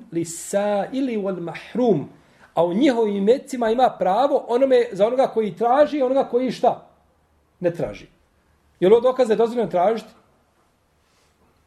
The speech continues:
Nije. Imaju ljudi koji traže, a oni imaju u svom imetku, znači, ovaj, nešto što daju i njima, i jednima i drugima. A što se tiče traženja, braćo, kada je čovjek u nuždi,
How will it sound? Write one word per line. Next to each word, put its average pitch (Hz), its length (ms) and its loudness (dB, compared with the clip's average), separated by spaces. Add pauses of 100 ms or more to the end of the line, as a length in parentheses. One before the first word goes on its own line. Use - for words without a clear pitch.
Nije. 277 320 2
Imaju 320 220 2
ljudi 269 200 -2
koji 170 220 0
traže, 156 400 -2 (280)
a 254 140 6
oni 294 120 -4
imaju 262 140 -10
u 220 40 -8
svom 240 200 -4
imetku, 208 400 -4
znači, 220 360 -8 (560)
ovaj, 147 300 -2 (600)
nešto 190 300 -4
što - 160 -10
daju 156 300 -4 (480)
i 156 100 -6
njima, 165 360 -6 (540)
i 135 100 -10
jednima 160 340 -2
i 151 40 -6
drugima. - 340 -14 (600)
A 156 100 -2
što 160 160 -6
se - 80 -8
tiče 202 240 -6
traženja, 180 400 -2
braćo, 170 280 -10
kada 135 160 -6
je 120 120 -8
čovjek 156 340 -8
u 131 60 -6
nuždi, 165 460 -4